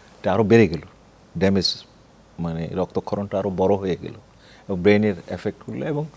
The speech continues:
আমি গিয়ে দেখলাম, গিয়ে দেখি যে এখন আর সার্জারি করে কোনো লাভ নেই, এত দ্রুত সে খারাপ হয়ে গেছে। তো এই, এই টাইমলি যদি আমরা কাজ করতে পারি, টাইমলি যদি জিনিসগুলো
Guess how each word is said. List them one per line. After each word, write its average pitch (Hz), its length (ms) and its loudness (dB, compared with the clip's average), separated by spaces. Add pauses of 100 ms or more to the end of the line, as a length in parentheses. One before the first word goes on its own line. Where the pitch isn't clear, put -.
(520)
আমি 120 200 -2
গিয়ে 117 220 8
দেখলাম, 117 540 2 (240)
গিয়ে 117 120 -4
দেখি 113 220 -2
যে 120 100 -2
এখন 120 220 -2
আর 117 80 -2
সার্জারি 113 400 2
করে 120 240 4
কোনো 107 200 -6
লাভ 85 200 -2 (120)
নেই, 73 100 -14 (300)
এত 95 180 -8
দ্রুত 104 420 0
সে 90 260 -8
খারাপ 85 220 -8 (500)
হয়ে 127 120 -14
গেছে। - 340 -20 (580)
তো 107 80 0 (120)
এই, 127 200 2
এই - 80 0
টাইমলি 175 720 2
যদি 131 320 2
আমরা 113 340 0 (100)
কাজ 95 240 2
করতে - 280 0
পারি, 85 240 -2
টাইমলি 101 360 0
যদি 98 220 -2
জিনিসগুলো 98 520 0